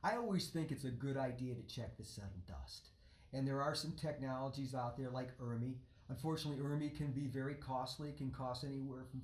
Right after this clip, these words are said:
four to five hundred dollars. Um, there are other technologies that we talked about, the, the Alger plate, which I think many times can, can add, uh, unfortunately, to a false sense of security, not pick things up. We as a company, though, are gonna be coming out with a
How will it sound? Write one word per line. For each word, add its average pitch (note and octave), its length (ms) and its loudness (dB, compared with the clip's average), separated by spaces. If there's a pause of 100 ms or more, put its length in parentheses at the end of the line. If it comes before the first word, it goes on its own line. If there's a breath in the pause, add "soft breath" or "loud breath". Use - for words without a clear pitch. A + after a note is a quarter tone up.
four C#3 160 2
to C3 80 -2
five B2 320 -2
hundred B2 220 -2
dollars. A#2+ 500 -2 (420 loud breath)
Um, C3+ 320 4
there C#3 380 2
are C#3+ 300 2
other D3 180 2
technologies C3 760 0
that C3+ 120 0
we B2+ 80 0
talked C3 320 0
about, B2+ 460 0
the, B2+ 240 0 (220 loud breath)
the C3+ 120 4
Alger C3 320 2
plate, C3+ 300 0
which B2+ 160 -4
I C3 80 0 (120)
think C#3 180 -2
many C3 220 0
times B2 440 -2
can, B2 240 0 (300 loud breath)
can B2+ 240 0
add, B2+ 460 0
uh, A#2+ 240 0
unfortunately, B2 680 -2
to A#2+ 120 -2
a A#2 140 -8
false A#2 280 -4
sense B2 180 -4
of - 40 -10
security, A#2+ 420 -2
not A#2 280 -4
pick A#2+ 220 -6
things A2+ 260 -4
up. - 260 -6 (400 loud breath)
We G3 220 10
as E3+ 80 6
a D#3+ 60 6
company, F3 400 4
though, C#3+ 100 4
are C3+ 140 4
gonna C3+ 140 6
be C3 80 4
coming C3 360 0
out B2 160 0
with B2+ 100 -2
a C3+ 100 -2